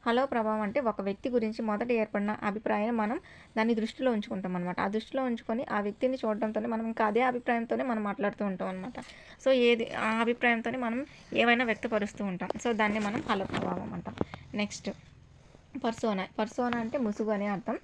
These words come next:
ఈ ముసుగు అంటే, మ-, నెక్స్ట్ పర్సనాలిటీ అయితే ఇదొక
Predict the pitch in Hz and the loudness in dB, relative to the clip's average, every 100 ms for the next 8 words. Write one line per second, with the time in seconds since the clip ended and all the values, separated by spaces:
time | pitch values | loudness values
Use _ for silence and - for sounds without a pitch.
0 | - - - - 226 220 220 220 214 196 | -12 -18 -10 -2 2 2 0 -2 -2 -2
1 | 196 330 - - 202 202 202 - 226 - | -2 -2 -4 -6 -2 -2 -4 -4 -4 -2
2 | 254 240 240 233 320 480 254 208 - | -2 0 0 0 -2 -2 -2 0 -4